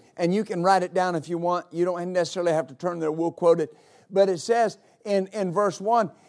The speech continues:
it says, "If you hearken diligently unto the voice of the Lord your God and obey all of his commandments which he's commanded you." Notice what it says.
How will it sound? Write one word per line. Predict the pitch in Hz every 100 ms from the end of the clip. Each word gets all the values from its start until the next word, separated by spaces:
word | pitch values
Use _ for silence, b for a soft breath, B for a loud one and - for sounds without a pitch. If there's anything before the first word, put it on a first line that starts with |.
| b
it | 214 196
says, | 226 208
"If | 180 180
you | 214 196
hearken | 170 262 277 254 220
diligently | 185 269 254 180 196 196 196 196
unto | 208 196
the | 180
voice | 170 226 240 208
of | 190
the | 160
Lord | 180 214 220
your | 185 220
God | 180 175 143 139 139 _ _ _ _ _ _ _ -
and | 208 208
obey | 208 190 214
all | 202 233 269 285
of | 269
his | 262 226
commandments | - 240 240 214 185 170
which | 185 180
he's | 214 208
commanded | - 190 202 190 151
you." | 135 156
Notice | 196 254 226
what | 240 226
it |
says. | 196 220 156